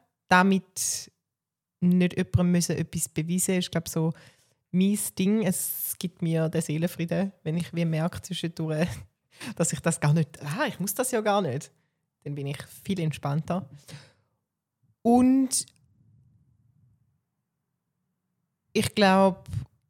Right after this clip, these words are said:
ich habe wie gemerkt, dass ich noch ein bisschen mehr darf an mich glauben. At the end of the day würde ich wie die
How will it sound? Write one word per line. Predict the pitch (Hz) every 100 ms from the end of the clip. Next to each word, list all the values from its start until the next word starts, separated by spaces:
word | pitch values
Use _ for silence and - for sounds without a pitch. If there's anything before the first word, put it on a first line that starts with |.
| _
ich | 190
habe | 180 180
wie | 185
gemerkt, | 190 180 165 -
dass | 170 160
ich |
noch | 165 160
ein |
bisschen | 160 160 - 151
mehr | 151 160
darf | - 147 151 - - - _ _ _ _ _ _ _ _ _ _ _ _ -
an | 160
mich | 160 -
glauben. | - - 131 131 160 -
At | 185
the | 226
end | 233
of | 233
the | 202
day | 185 214 196
würde | 202 190
ich | -
wie | 190 202 170 _
die | - 190 180 180